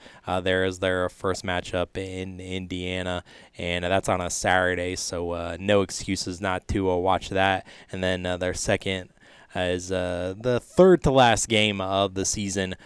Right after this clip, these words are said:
for, uh, Purdue, as, uh, they'll be in Mackey that time around, uh, February twenty-fifth. And that's also on a, uh, Saturday night as well. And, uh, hey, look at that. Purdue and Illinois match up in the last game of Purdue season,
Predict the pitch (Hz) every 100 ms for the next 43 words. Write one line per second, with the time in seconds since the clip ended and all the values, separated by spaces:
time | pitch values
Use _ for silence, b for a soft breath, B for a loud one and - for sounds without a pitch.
0 | B - 98 98 90 - - 87 98 95
1 | 92 90 90 87 90 87 90 92 87 87
2 | 87 87 90 90 90 87 87 90 90 -
3 | 90 87 87 - 90 87 87 90 90 87
4 | 90 92 - 92 95 90 90 87 - 104
5 | 90 85 - 113 92 - - B B B
6 | 90 90 92 156 165 123 92 87 87 85
7 | 87 85 - - 87 87 85 87 87 87
8 | 90 87 90 90 92 98 90 85 - -
9 | 87 92 98 120 156 98 - 101 120 104
10 | - 101 110 95 92 92 92 92 92 98
11 | 95 104 95 87 92 92 90 - 92 -
12 | 87 90 90 90 90 - 92 90 85 -
13 | 92 104 - 82 87 85